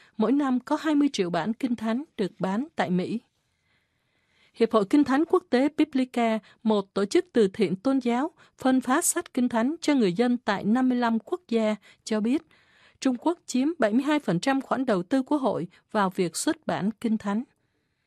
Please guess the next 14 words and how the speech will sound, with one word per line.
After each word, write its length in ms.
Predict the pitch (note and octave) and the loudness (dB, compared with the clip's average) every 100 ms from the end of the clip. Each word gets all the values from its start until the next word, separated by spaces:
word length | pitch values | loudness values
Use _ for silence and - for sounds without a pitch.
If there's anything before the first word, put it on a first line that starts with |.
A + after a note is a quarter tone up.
| _ _ _ _ | _ _ _ _
Theo 280 | - A#3 G#3+ | -4 0 0
giám 180 | G#3 D4+ | 0 0
đốc 180 | F#4+ - | 0 0
điều 140 | G3 | 0
hành 280 | G3 F#3+ F3+ | 2 0 0
của 140 | - | -2
Hiệp 200 | C4 A#3+ | 0 0
hội 220 | - F#3+ D#3 | 0 -2 -2
các 160 | F4 | -2
nhà 220 | D#4 F#3+ | 0 0
xuất 240 | E3 - - | -2 -6 -4
bản 180 | F3+ G#3+ | -2 -2
Tin 240 | - C#4+ | -2 -2
lành, 260 | A3+ F3+ | -2 -2